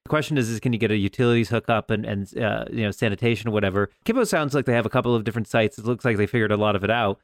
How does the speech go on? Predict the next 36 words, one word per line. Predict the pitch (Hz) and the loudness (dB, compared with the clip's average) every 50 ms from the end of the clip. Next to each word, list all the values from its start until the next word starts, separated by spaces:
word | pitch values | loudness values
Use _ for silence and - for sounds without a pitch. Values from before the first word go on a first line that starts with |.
| _ _ - | _ _ -2
But | 139 131 135 | 0 2 2
I | 147 127 | 0 0
think | - 202 | 0 0
we | 196 151 | 0 0
should | - - 139 117 | 0 0 0 0
move | 117 120 101 | 0 0 2
on. | 117 123 120 117 107 104 98 - _ _ _ _ - | 2 2 2 2 0 0 -2 -6 _ _ _ _ -2
Um, | 127 127 127 | -2 0 0
the | 131 170 | 0 0
next | 226 330 - - | 0 0 0 2
one | 349 339 | 2 2
we're | 269 123 | 2 2
gonna | 123 110 | 0 0
talk | - 123 120 110 | 0 0 0 0
about, | 113 107 113 104 - - | 0 0 0 0 2 2
though, | 120 113 104 104 107 | 2 4 4 4 2
uh, | 117 - 123 110 107 107 - | 2 0 0 0 0 0 0
Alex, | 139 139 143 139 120 - | 0 2 2 2 0 0
you, | - 127 139 139 | 0 0 0 2
you, | - 143 135 147 | 2 2 2 2
you | 143 151 151 156 165 | 2 2 2 0 0
focus | - - 160 139 131 - | 0 0 -2 -2 -2 -4
on | 131 113 | -4 -4
a | - | -2
company | - 131 113 113 110 101 113 | -2 -2 -2 0 0 -2 -2
in | 113 107 98 | -2 -2 -2
the | 95 113 - | -2 -2 -2
H | 127 117 107 - | -2 -2 0 0
R | 123 123 123 | 0 0 0
space. | - - - 107 104 - | 0 -2 -4 -4 -4 -6
So | - - | -6 -2
talking | 139 139 131 | -2 0 0
about | 127 123 113 - | 2 0 0 0
folks | - 131 117 104 - | 2 0 0 0 0
who | - 113 110 110 | 0 2 2 4
are | 107 104 104 101 98 | 4 2 2 0 -2